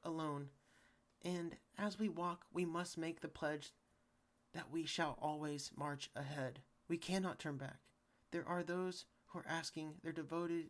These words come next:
devotees of civil rights, "When will you be satisfied?"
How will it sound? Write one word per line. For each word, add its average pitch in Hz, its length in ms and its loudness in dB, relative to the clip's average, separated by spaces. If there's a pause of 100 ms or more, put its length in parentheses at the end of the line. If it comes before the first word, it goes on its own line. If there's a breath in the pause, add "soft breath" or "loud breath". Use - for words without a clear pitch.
devotees 170 720 0
of 139 80 -10
civil 165 200 0
rights, 147 360 2 (400 loud breath)
"When 226 240 2
will 220 80 6
you 220 100 8
be 220 100 4
satisfied?" 208 680 0